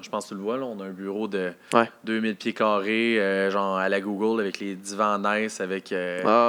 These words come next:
Speaker 2: Ouais, ouais.
Speaker 1: les bières le vendredi, les, la machine à Nespresso, puis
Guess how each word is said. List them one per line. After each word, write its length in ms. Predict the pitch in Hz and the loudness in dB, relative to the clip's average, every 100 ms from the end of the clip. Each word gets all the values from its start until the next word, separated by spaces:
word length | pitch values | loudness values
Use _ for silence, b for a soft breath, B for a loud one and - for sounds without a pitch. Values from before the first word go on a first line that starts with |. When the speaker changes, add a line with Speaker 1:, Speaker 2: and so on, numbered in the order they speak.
| 113 | 4
Speaker 2:
Ouais, 60 | |
ouais. 60 | 113 | 0
Speaker 1:
les 260 | 101 95 | -4 -4
bières 320 | 98 107 110 110 | -2 2 4 4
le 80 | |
vendredi, 720 | 107 104 104 104 101 104 117 123 | 4 2 2 0 -2 -2 0 2
les, 320 | 110 101 98 | 2 0 0
la 140 | 101 | -2
machine 340 | 101 95 - 107 | -4 -4 -4 -4
à 80 | 101 | -4
Nespresso, 640 | 101 - 104 98 - 117 113 | -6 -8 -8 -8 -6 -6 -6
puis 160 | - | -10